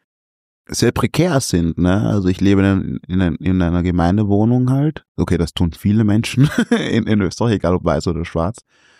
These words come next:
Aber ich merk einfach, dass wenn man Kunst macht, also ernsthaft Kunst betreiben möchte, muss man auch extrem viel Vorlaufzeit auch investieren.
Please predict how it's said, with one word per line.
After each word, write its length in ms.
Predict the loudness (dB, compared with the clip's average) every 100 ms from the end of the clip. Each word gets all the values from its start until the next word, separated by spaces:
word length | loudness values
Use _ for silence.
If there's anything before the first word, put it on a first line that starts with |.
| _ _ _ _ _ _ _ _ _ _ _ _ -2
Aber 420 | 0 2 2 0 -4 -14
ich 180 | -6 0
merk 240 | 0 0
einfach, 420 | 0 -2 -2 -6 -4
dass 500 | 0 0 0 -4 -10 -12 _ _ _ _ _ -2
wenn 160 | 0
man 140 | 2 0
Kunst 420 | 2 0 0 -2
macht, 300 | -2 -2 -2
also 120 | -2
ernsthaft 440 | 0 0 0 -2 0
Kunst 300 | -2 -2 -4
betreiben 400 | -4 0 2 2
möchte, 360 | 0 -2 0
muss 220 | 0 0
man 100 | -2
auch 100 | -2
extrem 540 | -4 -8 -6 0 2 2
viel 180 | 0 -4
Vorlaufzeit 840 | -2 -2 0 0 -2 -4 -2 -2
auch 100 | -2
investieren. 720 | -2 -4 -4 -4 -2 -2